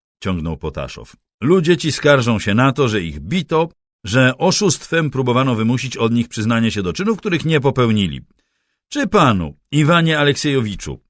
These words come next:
znane są owe fakty, czy może to, co opowiadam, stanowi dla pana odkrycie?” „Zdaje się, że znam również inne fakty”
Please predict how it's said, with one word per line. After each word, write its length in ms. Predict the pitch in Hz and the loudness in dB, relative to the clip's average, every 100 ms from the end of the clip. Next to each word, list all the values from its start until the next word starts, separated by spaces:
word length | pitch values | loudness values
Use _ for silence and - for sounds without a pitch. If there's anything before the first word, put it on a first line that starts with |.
| - | -4
znane 420 | 110 147 170 220 | 0 2 2 0
są 200 | 196 165 | 0 0
owe 220 | 143 131 | 2 2
fakty, 420 | 123 104 - 202 214 - | 2 0 0 -2 -2 -8
czy 160 | - 180 | -2 2
może 280 | 180 151 156 | 4 4 4
to, 380 | 160 165 170 175 _ | 4 4 4 -2 _
co 280 | - 117 123 | 2 2 2
opowiadam, 580 | 131 135 123 143 160 151 | 0 2 2 2 0 -2
stanowi 340 | 147 139 135 | -2 -2 0
dla 140 | 131 | 0
pana 260 | 127 131 127 | 0 2 2
odkrycie?” 540 | 123 - 87 - 82 - _ _ _ _ _ _ _ _ _ _ _ _ _ - | 0 -2 -6 -4 -6 -6 _ _ _ _ _ _ _ _ _ _ _ _ _ -16
„Zdaje 400 | 90 113 226 196 | -10 -8 -6 -6
się, 120 | 165 | -4
że 120 | 139 | -2
znam 220 | 135 147 | -2 -2
również 340 | 147 139 143 214 | -2 -2 -4 -4
inne 280 | 240 247 | -4 -4
fakty” 480 | - 98 - - - | -2 -2 -4 -12 -18